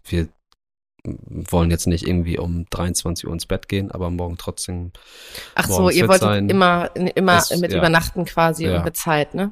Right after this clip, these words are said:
Speaker 1: Ja.
Speaker 2: Und nicht so für drei Stunden abends treffen.
Speaker 1: Ja.
Speaker 2: Auch weil ihr ja immer irgendwie euch was buchen musstet,
Speaker 1: In
Speaker 2: ne?
Speaker 1: die, und wieder so ein Klischee, aber das,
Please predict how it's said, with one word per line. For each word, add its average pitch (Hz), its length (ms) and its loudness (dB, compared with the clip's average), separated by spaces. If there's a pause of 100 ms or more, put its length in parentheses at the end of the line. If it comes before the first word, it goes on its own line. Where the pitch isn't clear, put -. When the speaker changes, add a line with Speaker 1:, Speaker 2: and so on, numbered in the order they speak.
Speaker 1:
Ja. 160 260 -4
Speaker 2:
Und 165 160 -4
nicht 165 160 -2
so 160 120 -6
für 170 180 -8
drei 160 300 0
Stunden 160 440 -6
abends 151 280 -6
treffen. - 340 -10 (140)
Speaker 1:
Ja. 87 160 -8 (760)
Speaker 2:
Auch 165 220 0
weil 180 160 4
ihr 185 120 4
ja 170 220 4
immer 175 500 0
irgendwie 175 240 -4
euch 175 180 -2
was 170 140 -6
buchen 196 260 -4
musstet, 160 280 -4
Speaker 1:
In - 60 0
Speaker 2:
ne? 220 200 -2
Speaker 1:
die, - 60 -4
und 175 580 4 (580)
wieder 135 260 2
so 120 120 0
ein 113 180 2
Klischee, 131 520 2
aber 113 200 0
das, - 340 -4